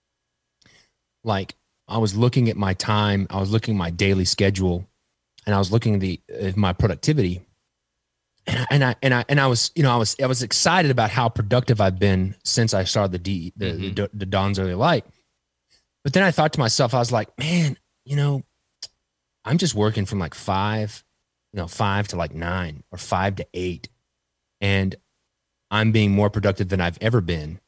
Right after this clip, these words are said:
Speaker 1: And then I'm just kind of, like, lackadaisically,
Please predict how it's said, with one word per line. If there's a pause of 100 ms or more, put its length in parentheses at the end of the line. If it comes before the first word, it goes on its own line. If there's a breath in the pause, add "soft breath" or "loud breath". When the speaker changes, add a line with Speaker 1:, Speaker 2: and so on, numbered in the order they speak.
(600)
Speaker 1:
And
then (220)
I'm
just
kind
of,
like,
lackadaisically,